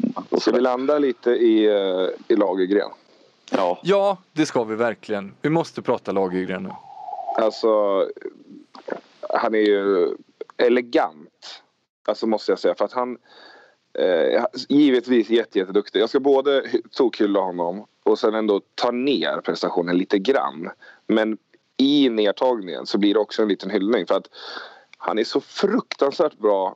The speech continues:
Speaker 2: på att ta det som blir lite över, så att säga. Alltså, han, han står där på sin högernia och så gör de andra egentligen lite grovjobb och såna saker. Eh,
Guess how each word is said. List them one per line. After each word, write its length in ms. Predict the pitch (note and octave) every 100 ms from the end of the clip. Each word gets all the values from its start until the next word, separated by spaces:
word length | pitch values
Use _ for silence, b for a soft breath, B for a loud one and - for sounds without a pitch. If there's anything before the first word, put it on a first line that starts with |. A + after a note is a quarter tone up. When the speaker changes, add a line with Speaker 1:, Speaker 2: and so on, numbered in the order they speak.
| -
Speaker 2:
på 200 | - A2+
att 80 | A2+
ta 340 | - G#2+ F2+
det 140 | F2 F#2+
som 180 | A#2 G#2
blir 220 | F2+ D#2
lite 220 | F2+ - -
över, 360 | F3+ C3+ - - - _ _ _
så 120 | -
att 60 | F2+
säga. 140 | -
Alltså, 200 | F2+ - A#2+
han, 180 | B2+ - B B
han 120 | B2+
står 220 | C#3 D3+ D3
där 80 |
på 60 | A#2+
sin 160 | - A#2
högernia 800 | A#2+ A2+ G#2+ G#2 G2+ G2+ G2+ G2+
och 140 | G#2+
så 120 | -
gör 160 | A#2 A2+
de 140 | A2+
andra 280 | A2 G#2 A2+
egentligen 460 | G#2+ F#2 F2+ F#2 F2
lite 180 | F2+
grovjobb 760 | F2+ A2 G2+ E2+ G2 A2 D#2+ D#2 -
och 120 | - -
såna 200 | F2+ E2
saker. 420 | D2+ - C2+ C#2 B B B B B
Eh, 720 | G2 F#2+ F2+ F2 F2 F2